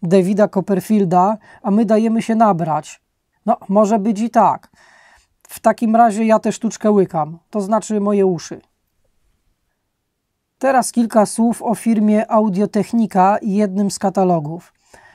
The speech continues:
Jak wiadomo, firma ta produkuje szeroki asortyment, od wkładek gramofonowych, przez gramofony, słuchawki, mikrofony oraz szereg innych urządzeń audio.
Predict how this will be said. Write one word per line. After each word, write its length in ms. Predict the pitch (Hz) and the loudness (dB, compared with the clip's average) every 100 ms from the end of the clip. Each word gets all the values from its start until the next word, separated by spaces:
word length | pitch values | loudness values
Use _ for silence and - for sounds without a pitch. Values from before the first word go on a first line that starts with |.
| _ | _
Jak 140 | 202 208 | -4 0
wiadomo, 360 | 220 247 240 | 0 0 0
firma 400 | - 262 262 208 | 0 -2 0 0
ta 280 | - 208 220 | 2 2 2
produkuje 640 | - 220 196 190 233 226 220 | 0 -4 -4 -4 -2 0 0
szeroki 480 | 226 208 247 226 | 0 0 0 0
asortyment, 800 | 208 - 196 185 190 165 165 165 - | -2 -2 -4 0 0 0 -4 -6 -4
od 180 | 233 | -4
wkładek 440 | - - 208 196 190 | -4 0 0 2 -2
gramofonowych, 960 | 190 190 190 - 190 190 185 175 180 - | 0 0 -2 -2 0 0 0 0 -4 -4
przez 280 | - 220 | -6 -4
gramofony, 760 | 196 190 165 151 202 208 190 185 - - | -2 -2 -2 -2 0 2 0 -4 -6 -20
słuchawki, 840 | - - 247 202 202 196 - 190 185 | -12 -6 -2 2 2 0 -4 -4 -2
mikrofony 840 | 208 240 220 214 208 202 196 196 185 - - | -2 -2 0 0 2 2 2 -2 -4 -10 -4
oraz 280 | 277 262 - | 0 0 0
szereg 380 | 254 233 185 | 0 0 0
innych 400 | 208 226 214 - | -2 0 0 -2
urządzeń 480 | 196 175 196 175 190 | -4 -2 -2 0 -2
audio. 520 | 190 185 170 151 156 | -2 -2 -2 -4 -8